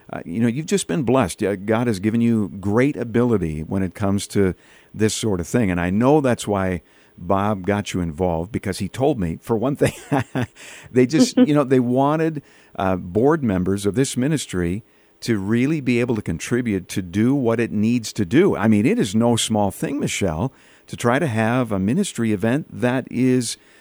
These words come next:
Speaker 1: uh, something that's simultaneous all around the world. I mean, it must have taken even you a little time to wrap your head around that.
Speaker 2: Absolutely, yeah. It's pretty daunting. You know, it was
Speaker 1: <laughs>
Speaker 2: pretty daunting. And, and,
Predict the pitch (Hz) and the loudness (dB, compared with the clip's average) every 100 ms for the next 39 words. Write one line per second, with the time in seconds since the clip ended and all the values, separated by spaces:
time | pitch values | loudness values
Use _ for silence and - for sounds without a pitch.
0 | _ - - 107 - 123 127 117 107 - | _ -10 -4 -4 -2 -2 0 0 0 -2
1 | 127 123 120 - 123 180 147 117 - - | 0 0 0 0 -2 0 0 -2 -6 -8
2 | - 131 170 165 117 127 147 139 98 90 | -2 0 0 0 0 0 0 0 -2 0
3 | 117 208 247 85 71 113 123 117 98 - | 2 4 2 0 0 4 6 4 2 -6
4 | - - 120 101 139 165 - - - 151 | -20 -8 -4 -2 -2 -2 -6 -12 -2 0
5 | 135 131 135 117 127 226 127 175 240 - | 2 2 2 2 2 4 4 4 2 2
6 | 98 98 98 123 143 110 127 202 156 92 | 0 2 2 2 2 2 2 2 2 2
7 | 85 80 71 - _ _ _ _ _ _ | 0 -2 -6 -14 _ _ _ _ _ _
8 | _ _ _ - - _ - 208 208 196 | _ _ _ -20 -20 _ 6 6 6 8
9 | 202 - 185 196 170 - 202 - - 247 | 10 12 12 12 10 8 8 6 4 4
10 | 208 - 156 170 202 160 120 127 _ - | 4 4 4 4 -2 -4 -6 -10 _ -12
11 | 165 151 135 - - 156 120 202 185 160 | -6 -4 -2 -2 -2 -4 -4 -4 -4 -4
12 | 151 - 165 160 160 - 180 175 | -6 -6 -10 -6 -6 -4 -4 -4